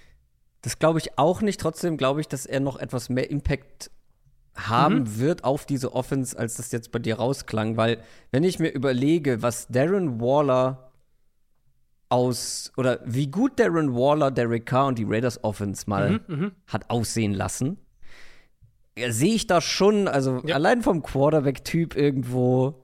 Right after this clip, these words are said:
Speaker 1: ähm, und auch zur Offense irgendwo Parallelen. Und ich glaube, dass Darren Waller, also mich würd's komplett gar nicht überraschen,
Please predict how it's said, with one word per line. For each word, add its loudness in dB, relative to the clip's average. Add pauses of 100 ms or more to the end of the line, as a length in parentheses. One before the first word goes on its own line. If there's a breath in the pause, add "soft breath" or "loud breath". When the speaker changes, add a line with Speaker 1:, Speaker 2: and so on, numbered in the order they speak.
Speaker 1:
ähm, 2
und -2
auch 0
zur -4
Offense -2
irgendwo 0
Parallelen. 2 (1040 loud breath)
Und 4
ich -2
glaube, 2
dass 0
Darren 2
Waller, 2 (160)
also 2 (440)
mich -2
würd's -8
komplett -4 (480)
gar 4
nicht 0
überraschen, 0